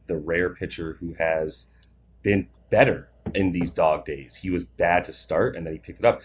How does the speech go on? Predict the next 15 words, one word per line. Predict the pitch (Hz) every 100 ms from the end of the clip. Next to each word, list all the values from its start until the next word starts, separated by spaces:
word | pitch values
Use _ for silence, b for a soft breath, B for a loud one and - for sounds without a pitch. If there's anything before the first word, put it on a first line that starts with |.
| B -
Actually, | 110 92
I'm | 87
gonna | 123 95
talk | 92 85
about | 87 82
a |
former | 78 87 85 85
Marlin | 82 85 85
who's | 87 85
in | 80
the |
same | - 87 78
boat, | 110 120 -
Pablo | 82 80 76
Lopez, | 98 139 - -